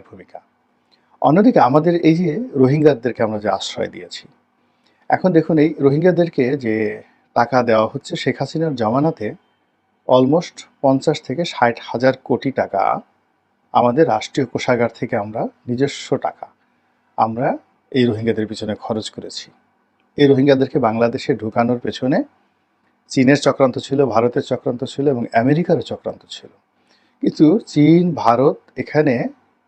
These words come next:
চক্রান্তে তারা পিছিয়ে গেছে। এই সময়টিতে রোহিঙ্গা জনগোষ্ঠীর উপর সবচেয়ে বেশি প্রভাব বিস্তার করছে আমেরিকা। এবং এখানে আরাকান আর্মি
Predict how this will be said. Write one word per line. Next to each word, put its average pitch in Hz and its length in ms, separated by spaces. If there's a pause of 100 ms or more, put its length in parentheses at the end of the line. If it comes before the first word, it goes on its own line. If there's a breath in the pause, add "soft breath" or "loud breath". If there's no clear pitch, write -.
(200)
চক্রান্তে 127 360
তারা 120 260
পিছিয়ে 127 380
গেছে। 98 320
এই 156 280 (120)
সময়টিতে 165 520 (600)
রোহিঙ্গা 139 320
জনগোষ্ঠীর 120 680
উপর 143 160 (100)
সবচেয়ে 110 300
বেশি 120 160
প্রভাব 113 320
বিস্তার 117 320
করছে - 260 (560)
আমেরিকা। 95 440 (640)
এবং 143 140 (140)
এখানে 190 280 (220)
আরাকান 147 380 (140)
আর্মি 98 220